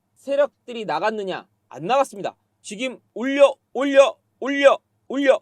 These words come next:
이렇게 올라가는 동안에 거래량이 터졌죠. 그리고 조정 구간 보시게 되면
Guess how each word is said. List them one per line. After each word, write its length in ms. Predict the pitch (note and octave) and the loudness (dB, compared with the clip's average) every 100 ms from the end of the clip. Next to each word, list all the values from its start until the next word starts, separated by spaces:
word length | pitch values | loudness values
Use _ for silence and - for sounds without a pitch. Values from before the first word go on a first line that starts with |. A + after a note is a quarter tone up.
| F#3+ | -4
이렇게 220 | A3+ A3+ - | -4 -4 -4
올라가는 560 | C4+ D4 D4 C#4 C4+ | -4 0 2 2 0
동안에 460 | A#3+ A3+ A3+ C#4+ D4+ _ _ _ _ _ | -4 -4 -2 -4 -6 _ _ _ _ _
거래량이 380 | - A3+ B3 A#3+ | -2 2 2 2
터졌죠. 380 | B3 B3 G#3 D3 | -2 -4 -4 -8
그리고 440 | A3 A#3+ B3+ F#3 _ _ _ | -8 -4 -2 -2 _ _ _
조정 340 | A3 A#3+ D4+ | -6 -2 -2
구간 280 | C#4 C4 B3 | -2 -2 -2
보시게 260 | G3 G3+ G3 | -4 -6 -6
되면 420 | F#3 A3+ A3 A#2 | -6 -6 -8 -12